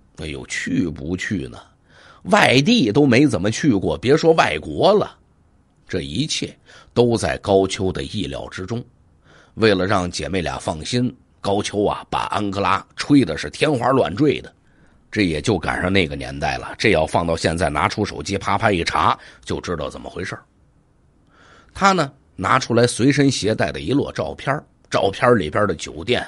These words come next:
嘿，富丽堂皇，吃饭的黑人、白人、黄种人都有啊，一看就都是有钱人。再看服务员里边，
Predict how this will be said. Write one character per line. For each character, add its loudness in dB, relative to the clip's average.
嘿， 0
富 -6
丽 0
堂 -2
皇， -2
吃 0
饭 0
的 -2
黑 4
人、 4
白 2
人、 4
黄 2
种 -4
人 2
都 4
有 -4
啊， -4
一 0
看 0
就 0
都 2
是 -2
有 -8
钱 -8
人。 -2
再 -4
看 -4
服 -8
务 2
员 2
里 -2
边， -10